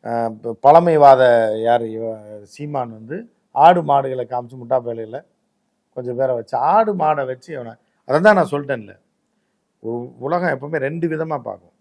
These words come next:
நீங்க எந்த விதமா பார்க்குறீங்கன்றதை பொறுத்து தான் இருக்கு. புரியுதா? நீங்க பதினாறு வயது நிலையில டாக்டர் வந்து டாக்டரோட நோக்கம் என்ன?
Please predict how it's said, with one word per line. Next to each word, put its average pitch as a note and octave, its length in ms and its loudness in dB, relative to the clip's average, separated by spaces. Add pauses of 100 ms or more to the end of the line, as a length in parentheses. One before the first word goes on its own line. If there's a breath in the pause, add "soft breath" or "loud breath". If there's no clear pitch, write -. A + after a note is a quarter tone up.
(180)
நீங்க C#3 300 -10
எந்த D#3+ 220 -6
விதமா C#3+ 380 -8
பார்க்குறீங்கன்றதை B2 640 -8
பொறுத்து F#2 280 -20
தான் F#2+ 100 -20
இருக்கு. - 180 -20 (800)
புரியுதா? G2+ 180 -16
நீங்க F2+ 140 -20
பதினாறு C#3+ 320 -4
வயது C3+ 200 -4
நிலையில C3 420 -6 (340)
டாக்டர் D3 420 0
வந்து C#3 520 -4
டாக்டரோட D#3 500 0
நோக்கம் C#3+ 320 -4
என்ன? A2+ 280 -12